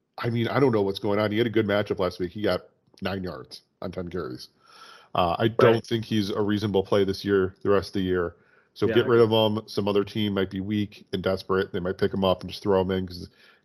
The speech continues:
Speaker 1: you know, De-, Deontay had three, four games this year that were actually pretty, pretty baller. One that was actually, I think he was running back one.
Speaker 2: Right,
Speaker 1: Uh,
Speaker 2: right.
Speaker 1: um,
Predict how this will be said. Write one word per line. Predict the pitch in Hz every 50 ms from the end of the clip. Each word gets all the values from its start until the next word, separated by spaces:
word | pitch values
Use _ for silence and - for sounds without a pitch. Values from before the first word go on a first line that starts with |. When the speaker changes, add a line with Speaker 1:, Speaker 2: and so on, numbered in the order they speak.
| _
Speaker 1:
you | - 98
know, | 101 120 117 104 101 - 107 117
De-, | 101 110 104
Deontay | 107 117 - - 107 110 117 123 139 139 185 147
had | 120 117 107 95 98 95 - _ _ _ _ _ _ _ _ _ _ _ -
three, | - 95 120 120
four | 117 - 131 123
games | 113 120 143 156 135
this | 98 - -
year | 107 98
that | 92 92
were | 90 92 107
actually | 113 - - 95
pretty, | 87 - - 104 110 117 117 107 - _ _ _ _
pretty | - - 110 113 113
baller. | 107 107 123 143 120 95 90
One | 87 95 107 117
that | 117 107 101
was | 95 - 98
actually, | 95 90 - - 95 90 85 85 - _ _ _ _ _ _ _ _ _
I | -
think | 113 113
he | 113
was | 104 98 92
running | 98 92 107 104 101
back | 95 78 -
one. | 87 101 131 139 - 120 - - _ _ _ _ _ _ _ -
Speaker 2:
Right, | 113 113 143 143
Speaker 1:
Uh, | - - - _ _ - -
Speaker 2:
right. | 107 120 135 - - - _ _ _ _ _ _ _ _ _ _ _ _ _ _
Speaker 1:
um, | 104 101 101 101 98 95 95 90 82 80